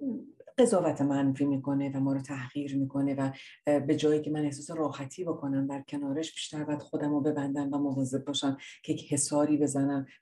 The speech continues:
بذارم که نکنه، اه، در حقیقت صدمه به من بزنه. در نتیجه می‌دونیم که این موارد خیلی خیلی کمک می‌کنه به ما که ببینیم چطوری باید جلو بریم. ام،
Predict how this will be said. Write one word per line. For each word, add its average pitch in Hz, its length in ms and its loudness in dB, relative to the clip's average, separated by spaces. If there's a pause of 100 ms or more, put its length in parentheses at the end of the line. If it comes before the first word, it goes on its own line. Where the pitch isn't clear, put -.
بذارم 151 380 0
که 151 80 -4
نکنه، 139 520 -2 (360)
اه، 131 240 0
در 131 160 -2
حقیقت 135 240 0
صدمه 139 540 2
به 185 140 2
من 127 220 2
بزنه. 131 380 -4 (420)
در 226 80 4
نتیجه 220 260 4
می‌دونیم 240 400 10
که - 200 -4
این 220 260 8
موارد 156 480 -2
خیلی 175 260 -4
خیلی 165 300 -8
کمک 147 580 -6
می‌کنه 139 360 0
به 139 120 0
ما 156 320 -2 (340)
که 151 120 -2
ببینیم 190 560 2
چطوری 156 560 0
باید 139 320 -4
جلو 127 320 0
بریم. 120 340 -4 (360)
ام، 151 500 4